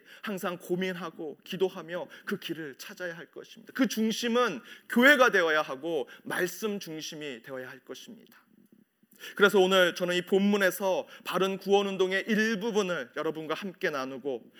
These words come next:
조금이나마 하나님이 원하시는 참된 구원 운동에 어떻게 설 것인지를 함께 이 말씀을 통해서 깨닫고자 합니다. 오늘 본문을 통해서 두 가지를 나누고자 합니다. 첫 번째는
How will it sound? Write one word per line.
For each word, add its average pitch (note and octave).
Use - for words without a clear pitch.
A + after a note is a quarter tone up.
조금이나마 E3+
하나님이 A3+
원하시는 G3
참된 G3
구원 F#3
운동에 F3+
어떻게 F3
설 -
것인지를 D3+
함께 C#3+
이 G3
말씀을 F3
통해서 D#3+
깨닫고자 F3
합니다. -
오늘 G#3+
본문을 A#3
통해서 F#3+
두 F3
가지를 D#3
나누고자 C#3+
합니다. G#2+
첫 -
번째는 G3